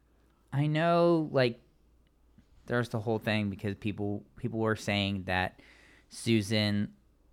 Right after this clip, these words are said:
looked like Kris Jenner. I just, I'm not a huge fan of the A B C continuing to just, like,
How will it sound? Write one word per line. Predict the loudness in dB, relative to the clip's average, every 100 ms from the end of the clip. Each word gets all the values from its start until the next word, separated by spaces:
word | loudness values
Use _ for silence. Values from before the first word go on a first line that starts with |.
| _ _ _ _ -4
looked | -2 0 0
like | 2 0 -2 -10
Kris | -4 -2 -2
Jenner. | 0 0 0 -4 -6 _ -20 -20 -20 -20 _ -2
I | -2
just, | 2 0 0 -8 -12 _ _ _ _ _ _ _ _ _ _ _ _ _ _ _ -20 _ _ _ -8
I'm | -2 2
not | 2 2
a |
huge | -2 -4 -4 -4
fan | -4 0 0 -2
of | -4 -4 -4 -6 -14 -20 _ _ -12
the | -8 -4
A | -4 -4
B | -6
C | -8 -8 -6 -6 -6 -6
continuing | -8 -6 -6 -4 -4 -6
to | -8
just, | -10 -10 -8
like, | -4 -4 -6 -16